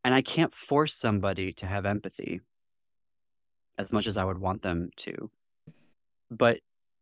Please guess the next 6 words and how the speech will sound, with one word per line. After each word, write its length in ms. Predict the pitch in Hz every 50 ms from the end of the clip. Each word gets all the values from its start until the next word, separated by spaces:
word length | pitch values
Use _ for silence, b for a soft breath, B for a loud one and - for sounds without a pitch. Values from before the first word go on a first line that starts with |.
| _ _ _ _ _ _ _ _ _ _ _ -
there 260 | - - - 131 131 -
is 160 | 127 120 -
something 800 | - - 139 131 135 - - 151 147 143 147 147 143 143 143 - _ _ _ _ _ _ _ _ _ _ _ _ _ _ _ _ _ _
about 640 | - 110 110 117 110 110 110 107 110 - - - - - _
our 200 | - 113 110 110
stories 880 | 107 - - - 113 101 101 104 117 127 135 135 139 - - - -